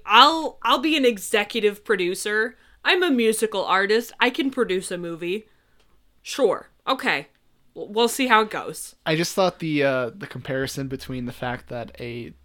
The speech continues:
Speaker 2: another movie called Spiral is coming out in a
Speaker 1: Mm-hmm.
Speaker 2: few weeks, it's like, why?
Speaker 1: <laughs>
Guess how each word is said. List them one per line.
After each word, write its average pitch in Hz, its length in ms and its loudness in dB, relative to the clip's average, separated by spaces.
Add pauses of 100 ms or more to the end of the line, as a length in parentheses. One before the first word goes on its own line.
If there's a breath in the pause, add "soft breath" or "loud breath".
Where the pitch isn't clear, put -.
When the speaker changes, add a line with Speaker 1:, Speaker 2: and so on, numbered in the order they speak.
(180)
Speaker 2:
another 127 300 -6
movie 131 260 -6
called 127 280 -10
Spiral 131 500 -6
is 139 100 -8
coming 143 240 -6
out - 120 2
in 359 60 2
a 359 40 0
Speaker 1:
Mm-hmm. 359 80 -2
Speaker 2:
few 147 160 -4
weeks, 151 320 -6
it's - 140 -10
like, 131 160 -2
why? 151 1040 -4
Speaker 1:
<laughs> - 40 -18